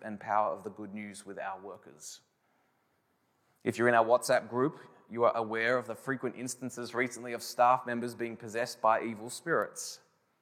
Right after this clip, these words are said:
For those of us in the West, it can be hard to wrap our minds around stories like these. In cultures like the ones here,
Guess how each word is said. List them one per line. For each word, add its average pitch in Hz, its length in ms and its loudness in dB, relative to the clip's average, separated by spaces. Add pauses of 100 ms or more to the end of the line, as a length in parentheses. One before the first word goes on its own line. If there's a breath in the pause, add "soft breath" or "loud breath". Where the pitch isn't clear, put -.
(760)
For - 100 -6
those 127 220 8
of 127 60 -2
us 135 120 0
in 143 60 0
the 135 80 2
West, 131 360 4
it 135 40 -8
can 139 140 -4
be 131 100 -2
hard 131 320 8
to 143 80 -6
wrap 127 260 0
our 123 140 0
minds 127 400 0
around 127 320 0
stories 127 540 0
like 123 260 2
these. 113 380 -4
In 131 260 -2 (400 loud breath)
cultures 156 580 4
like 139 220 4
the 135 80 2
ones 131 540 0
here, 143 720 0